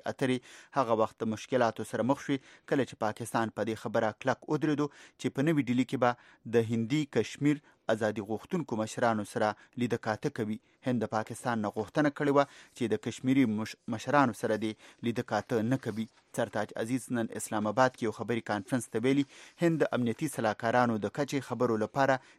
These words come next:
نوي شرطونه ایښودي او دا چې دوی په رسمي توګه خبرې اترې ځنډولې نه دي۔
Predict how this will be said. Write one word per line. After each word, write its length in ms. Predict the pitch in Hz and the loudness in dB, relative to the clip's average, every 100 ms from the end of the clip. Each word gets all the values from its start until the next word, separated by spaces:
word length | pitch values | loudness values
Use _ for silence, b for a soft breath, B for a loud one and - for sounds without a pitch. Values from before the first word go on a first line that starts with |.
| - | 0
نوي 200 | 175 147 | 2 2
شرطونه 400 | - 107 143 - | 2 -2 -2 -4
ایښودي 440 | 110 - 113 110 b b - | -4 -4 -2 -4 b b -2
او 100 | 110 | 2
دا 160 | 110 | 2
چې 120 | 104 113 | 0 -2
دوی 180 | 110 | -2
په 160 | 139 123 | 0 0
رسمي 280 | 107 - 156 | -2 -2 -4
توګه 320 | 143 135 139 B B | -2 2 0 B B
خبرې 360 | - 120 120 107 - | -6 -2 0 0 -4
اترې 300 | - 127 107 | -4 -2 -2
ځنډولې 520 | 101 113 113 123 113 | -2 -2 0 0 0
نه 120 | 110 | 0
دي۔ 180 | 120 113 | 0 -2